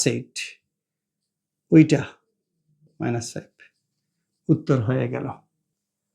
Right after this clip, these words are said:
ওকে, এই জায়গায় দেখো এক্স স্কয়ার, ওই ত্রিশকে যদি উৎপাদকে বিশ্লেষণ করি, পাঁচ ছয় ত্রিশ,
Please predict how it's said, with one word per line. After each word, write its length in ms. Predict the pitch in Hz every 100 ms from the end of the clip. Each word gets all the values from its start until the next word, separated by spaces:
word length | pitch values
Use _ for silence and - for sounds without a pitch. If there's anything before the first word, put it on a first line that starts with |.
| _ 185
ওকে, 220 | 165 226 - _ _ _ _ _ _ _ _ _ _ _ _ -
এই 140 | 226 233
জায়গায় 260 | 226 165 147
দেখো 140 | 135 160 170
এক্স 160 | 170 -
স্কয়ার, 400 | - 196 151 139 - _ _ _
ওই 120 | 202 214 214 -
ত্রিশকে 400 | 247 233 - 214 151
যদি 160 | 135 147
উৎপাদকে 460 | 151 175 156 156 170 143
বিশ্লেষণ 440 | - 147 - 139 127
করি, 180 | 127 123 - _ _ _ _ _ _ _ _ _ _
পাঁচ 180 | - 127 - -
ছয় 180 | 139 131 -
ত্রিশ, 260 | 147 -